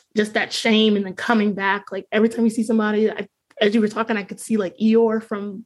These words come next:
Winnie the Pooh. "Oh, hey, Pooh." <laughs>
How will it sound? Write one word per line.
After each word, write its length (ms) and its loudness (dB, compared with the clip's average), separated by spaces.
Winnie 180 0
the 100 -2
Pooh. 300 -10
"Oh, 580 2
hey, 280 2
Pooh." 540 -4
<laughs> 40 -18